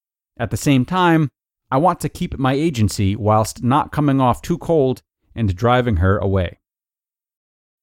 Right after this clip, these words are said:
Wow, what a situation this is. Uh, an emotional roller coaster indeed, just to read it. Thank you so much for sending this to us and trusting us with this one.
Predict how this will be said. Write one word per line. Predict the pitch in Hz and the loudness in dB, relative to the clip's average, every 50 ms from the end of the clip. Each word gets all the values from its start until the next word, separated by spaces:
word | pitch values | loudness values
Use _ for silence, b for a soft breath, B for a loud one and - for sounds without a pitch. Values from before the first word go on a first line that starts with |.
| _ _ _ | _ _ _
Wow, | - 127 143 151 120 95 - - - - | -2 0 2 2 2 0 -2 -8 -14 -12
what | 143 143 | -10 -10
a | 139 | -8
situation | - - 139 117 - 123 120 123 123 110 - 120 117 | -6 -6 -6 -6 -2 0 2 2 2 2 2 0 2
this | 113 110 95 - | 2 2 0 0
is. | - 107 104 101 95 - - - - - | 0 0 0 0 -2 -4 -8 -12 -12 -10
Uh, | - 104 98 104 - | -6 -4 -4 -4 -2
an | 120 120 | -2 0
emotional | 123 123 131 131 131 - - 139 123 120 113 | 0 2 2 2 0 0 -2 -2 0 2 2
roller | 117 123 123 120 120 113 | 4 4 4 4 2 2
coaster | - - 120 117 110 - - 117 107 | 2 2 2 2 2 0 0 0 0
indeed, | 107 101 87 110 113 113 101 101 98 | 0 0 -2 -4 -6 -6 -6 -8 -8
just | 107 120 - - | -8 -8 -8 -8
to | - 101 | -8 -6
read | 95 101 107 98 | -4 -4 -2 -2
it. | 98 107 - _ _ _ _ _ _ _ _ _ _ _ _ _ - | -4 -4 -8 _ _ _ _ _ _ _ _ _ _ _ _ _ -6
Thank | 226 262 226 | -4 -4 -2
you | 208 180 | -2 -2
so | - 196 185 | 0 0 0
much | 175 165 160 - | 2 0 -2 -2
for | - 139 | -2 -6
sending | 120 - 147 131 127 127 123 117 | -4 -2 -2 0 0 0 0 0
this | 117 113 - | -2 -4 -4
to | - 123 113 113 | -4 -2 0 0
us | 113 107 - - | 0 -2 -4 -6
and | - 123 120 113 107 98 | -6 -4 -2 -2 -2 -2
trusting | - - 131 123 - - 120 113 | -2 -2 -2 -2 -2 -4 -4 -2
us | 113 107 - - | -2 -4 -4 -6
with | 113 98 | -6 -4
this | 110 104 - - | -4 -6 -4 -4
one. | 117 110 107 107 107 95 | -4 -4 -4 -4 -6 -10